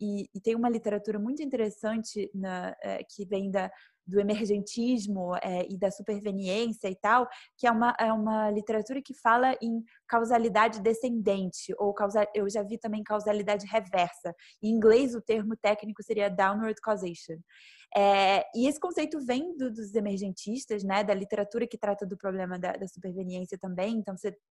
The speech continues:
é, é um termo muito, é, usado também em filosofia da mente. É, e a ideia central é que sempre que a gente trata de sistemas complexos, É, existem relações causais que vão dos níveis mais elementares aos níveis mais complexos, né? Então, por exemplo,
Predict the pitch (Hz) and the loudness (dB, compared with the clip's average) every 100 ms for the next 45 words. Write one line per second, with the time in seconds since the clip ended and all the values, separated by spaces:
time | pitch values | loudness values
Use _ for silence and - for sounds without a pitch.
0 | - 202 196 202 202 196 - 202 202 202 | 0 0 0 -2 -4 -4 -2 -2 -2 -4
1 | 220 302 349 339 302 254 - 202 190 208 | -6 -6 -6 -4 -2 -2 0 0 0 -4
2 | 202 202 190 196 190 190 - 202 190 190 | -2 0 0 -6 -10 -10 -4 -6 -6 -10
3 | 202 202 185 175 214 - 320 - - - | -6 -4 -4 -6 -8 -10 -14 -16 -20 -20
4 | - - _ 214 220 226 277 302 302 339 | -20 -20 _ 4 6 6 4 4 4 2
5 | 339 269 233 226 277 254 226 262 254 370 | 0 0 4 8 8 6 0 -2 -8 -6
6 | 381 311 262 240 - 202 196 175 - 202 | -6 -4 -4 -6 0 0 0 -8 -14 -12
7 | - 214 196 - 185 - 208 262 - 185 | -4 -2 -2 -6 -6 0 0 0 -8 -12
8 | 170 - _ _ _ 208 202 196 196 190 | -12 -18 _ _ _ 6 8 10 8 8
9 | 190 - - 233 269 320 330 285 277 269 | 4 0 2 4 4 -2 0 2 2 0
10 | 240 - 233 233 180 175 - 202 196 170 | -4 2 2 4 0 0 -8 0 0 0
11 | 175 208 220 196 185 180 170 196 214 277 | -4 -4 -4 -6 -6 -6 -6 0 2 4
12 | 285 233 220 - 180 170 170 170 - 196 | 2 0 -2 2 4 4 0 -8 -2 0
13 | 196 196 185 165 170 170 - 190 180 190 | 0 -4 -6 -6 -8 -10 -6 -6 -4 -8
14 | 175 160 214 - - - 180 180 190 202 | -2 0 0 -4 -12 -6 -4 -4 -6 -4
15 | 196 180 175 | -4 -6 -8